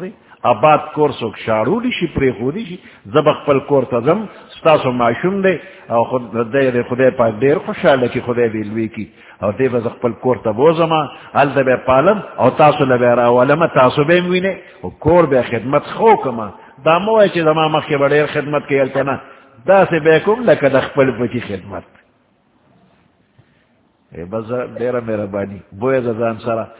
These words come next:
روزانه د سرو زرو یوه اشرفۍ به یې تنخوا ورکوله. خپل ماشوم یې هم پاله او یو دینار اشرفۍ دا به ملاوې ده.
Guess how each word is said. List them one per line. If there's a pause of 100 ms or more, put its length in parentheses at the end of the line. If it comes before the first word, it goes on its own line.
(160)
روزانه (260)
د (100)
سرو (100)
زرو
یوه (100)
اشرفۍ
به
یې
تنخوا (140)
ورکوله. (2250)
خپل
ماشوم
یې
هم
پاله (440)
او
یو (100)
دینار (140)
اشرفۍ (320)
دا
به
ملاوې
ده.